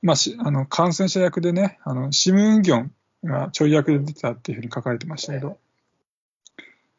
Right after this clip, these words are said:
Speaker 1: まあ、シム・ウンギョンさんっていうと、あの、映画新聞記者でね、主演だった人ですけど、
Speaker 2: そうですね。
Speaker 1: あのね、電車で発車する前に、あの、感染した状態で車内に入ってきて、
Speaker 2: うん。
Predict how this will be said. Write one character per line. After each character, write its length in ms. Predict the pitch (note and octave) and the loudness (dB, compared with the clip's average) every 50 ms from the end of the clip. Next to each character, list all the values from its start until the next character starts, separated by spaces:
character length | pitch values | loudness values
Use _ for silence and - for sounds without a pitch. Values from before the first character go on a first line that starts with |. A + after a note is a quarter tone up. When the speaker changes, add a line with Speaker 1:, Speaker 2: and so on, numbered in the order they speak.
| _ _ _ _ - | _ _ _ _ -4
Speaker 1:
ま 80 | - | -2
あ、 40 | D3 | 0
シ 140 | - - G3 | 2 4 4
ム・ 120 | G3+ A3 | 6 6
ウ 60 | A3+ | 6
ン 40 | A3+ | 6
ギ 60 | F#3+ | 4
ョ 40 | D3 | 4
ン 20 | A#2+ | 2
さ 60 | - | 0
ん 20 | A#2+ | -2
っ 40 | |
て 80 | A2 - | -2 -6
い 20 | |
う 20 | B2 | -6
と、 100 | - C3 | -4 -4
あ 60 | A#2+ | -4
の、 240 | A#2+ A#2+ A#2+ B2 A#2+ - _ _ _ - | -4 -4 -4 -6 -6 -10 _ _ _ 2
映 120 | E3+ D#3+ | 4 4
画 100 | C#3 B2 | 4 4
新 220 | - - D#3+ D#3 | 2 0 0 0
聞 180 | D3+ D3+ D#3 D#3 | 0 0 0 0
記 100 | - - | -2 -2
者 140 | - B2 A#2 | -2 -4 -4
で 120 | E3 F3 | -6 -10
ね、 260 | F#3 F#3 F#3 - _ _ _ | -12 -14 -14 -16 _ _ _
主 200 | - - - D3 | -14 -8 -4 -4
演 80 | C3 C3 | -2 -2
だ 80 | C3 C3 | -2 -4
っ 20 | |
た 100 | - D#3 | -4 -8
人 120 | - - | -10 -10
で 80 | F#3 F3 | -10 -10
す 100 | D#3 - | -10 -12
け 100 | - D3 | -12 -10
ど、 180 | C#3+ D#3+ C#3+ - _ _ _ _ - | -10 -12 -14 -14 _ _ _ _ -18
Speaker 2:
そ 60 | - | -18
う 40 | - | -18
で 60 | - | -18
す 60 | _ | _
ね。 60 | - - _ _ _ _ _ _ _ _ _ _ _ _ _ | -20 -20 _ _ _ _ _ _ _ _ _ _ _ _ _
Speaker 1:
あ 180 | - E3 C3+ C3+ | -8 -8 -6 -4
の 300 | C3+ C3+ C3 C3 C3 C#3 | -4 -4 -4 -4 -2 0
ね、 160 | E3 E3+ D3+ | 0 2 4
電 160 | C#3+ E3 E3 | 4 4 4
車 140 | D3 F3+ E3 | 4 4 4
で 80 | E3 | 4
発 180 | D#3+ - D3+ C#3+ | 2 0 0 -2
車 80 | - D3 | -2 -2
す 100 | - E3+ | 0 0
る 60 | D3+ | 2
前 200 | D#3 D3+ D3 C3+ | 2 2 2 2
に、 200 | A#2+ B2 A#2+ D3+ G#3 | 0 -2 -4 -6 -6
あ 140 | E3+ C#3 C3 | -6 -6 -6
の、 340 | B2 B2 C3+ F3 G3 G#3+ - _ - - - _ _ _ | -6 -6 -6 -8 -8 -12 -14 _ -20 -20 -20 _ _ _
感 200 | - - D3 C3+ | -2 0 0 2
染 120 | - D#3 C#3 | 2 0 0
し 60 | - | 2
た 100 | D#3 C#3+ | 2 2
状 120 | C3+ C#3 | 2 2
態 140 | C3 - C3+ | 2 2 0
で 60 | C3 | 0
車 140 | B2 - D3 | 0 0 -2
内 120 | C3 B2 C3+ | -2 -2 -4
に 60 | C3 | -4
入 100 | - A#2+ | -6 -8
っ 20 | |
て 120 | - - C#3+ | -8 -8 -12
き 80 | - | -12
て、 340 | - - C4+ E3 - - - _ _ _ _ _ _ _ _ - | -10 -12 -12 -12 -14 -16 -20 _ _ _ _ _ _ _ _ -20
Speaker 2:
う 60 | G2+ | -18
ん。 160 | G2 F2+ E2+ | -18 -18 -20